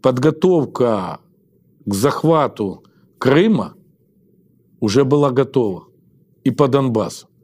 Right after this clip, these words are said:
Такая самая ситуация там. Та же самая Польша может использовать украинцев как пушечное мясо для тех же самых диверсионных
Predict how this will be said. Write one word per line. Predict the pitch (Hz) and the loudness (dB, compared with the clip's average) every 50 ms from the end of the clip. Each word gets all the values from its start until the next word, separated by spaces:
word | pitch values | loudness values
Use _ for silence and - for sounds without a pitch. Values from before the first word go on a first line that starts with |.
| _ _ _ _ _ _ _ _ _ _ _ _ _ | _ _ _ _ _ _ _ _ _ _ _ _ _
Такая | - 117 - - 180 185 165 | -4 -2 0 2 2 2 0
самая | - - 175 165 160 165 156 139 | 0 0 -2 0 0 0 0 0
ситуация | - - 156 143 - 160 160 156 151 - - 156 151 | -2 -4 -4 -2 0 0 0 0 0 0 0 0 0
там. | 151 - 143 107 85 80 - _ _ _ _ _ _ _ _ _ _ _ _ _ _ _ | 2 0 -2 -2 -2 -6 -12 _ _ _ _ _ _ _ _ _ _ _ _ _ _ _
Та | - 147 147 | -2 0 0
же | 127 160 156 | 0 0 -2
самая | - - 160 156 156 151 143 | 0 0 0 0 0 0 0
Польша | 151 156 185 190 - - 151 131 | 0 0 0 0 0 0 -2 -2
может | 127 135 123 127 120 - 131 | -2 -2 -4 -4 -4 -4 -6
использовать | 117 - - 156 165 156 135 143 135 117 95 - - - - - - - _ _ _ _ _ _ _ _ _ _ - - | -6 -2 -2 0 0 2 2 0 0 0 -2 -8 -14 -20 -20 -20 -20 -20 _ _ _ _ _ _ _ _ _ _ -8 -6
украинцев | - 101 - - 131 143 151 135 - - - - | -4 -4 -2 0 0 0 0 0 0 -2 -2 -2
как | - 113 95 - | -2 -6 -4 -2
пушечное | - 139 - - - 104 98 92 90 | -4 -4 -4 -4 -6 -6 -6 -4 -4
мясо | 92 98 107 104 - - 104 - _ _ _ _ _ _ _ _ _ - | -4 -6 -6 -8 -10 -14 -20 -20 _ _ _ _ _ _ _ _ _ 0
для | 123 131 | 0 0
тех | 127 - 170 147 | 0 0 -2 0
же | 123 131 123 | 0 -2 -2
самых | - - 143 139 131 120 - - - _ - - - - - - _ _ - | 0 0 -2 -2 -2 -4 -6 -10 -14 _ -20 -20 -20 -20 -20 -20 _ _ -6
диверсионных | 101 98 135 160 151 170 147 127 - - 180 180 180 185 180 170 151 127 107 - - - | -2 2 2 2 4 2 0 0 0 0 2 2 2 2 2 2 0 0 -2 -4 -8 -14